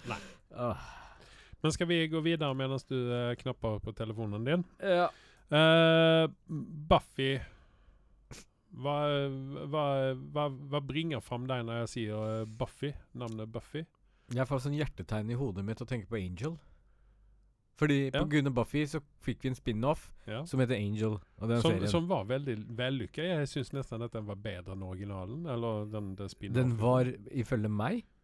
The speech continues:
Speaker 2: mye bedre enn originalen.
Speaker 1: Ja.
Speaker 2: Buffy
Speaker 1: For der,
Speaker 2: var,
Speaker 1: der fødte
Speaker 2: eh,
Speaker 1: jo også Charisma Carpenter over i den, som er en av mine, mine, eh, favoritter, favoritt,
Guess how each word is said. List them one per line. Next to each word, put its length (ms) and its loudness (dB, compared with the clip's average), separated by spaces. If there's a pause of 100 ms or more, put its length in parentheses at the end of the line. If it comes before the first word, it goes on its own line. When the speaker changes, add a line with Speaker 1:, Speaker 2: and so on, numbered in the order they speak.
Speaker 2:
mye 380 2
bedre 240 2
enn 100 -4
originalen. 480 -6
Speaker 1:
Ja. 80 -8 (340)
Speaker 2:
Buffy 220 0
Speaker 1:
For 80 2
der, 120 6
Speaker 2:
var, 180 8
Speaker 1:
der 80 2
fødte 240 2
Speaker 2:
eh, 60 2
Speaker 1:
jo 100 2
også 260 -4
Charisma 400 -4
Carpenter 500 -6
over 540 -6
i 20 -6
den, 220 -4
som 220 -6
er 180 -2
en 120 -4
av 80 -4
mine, 580 -4 (800)
mine, 220 -6
eh, 1200 -10
favoritter, 880 -8
favoritt, 420 -6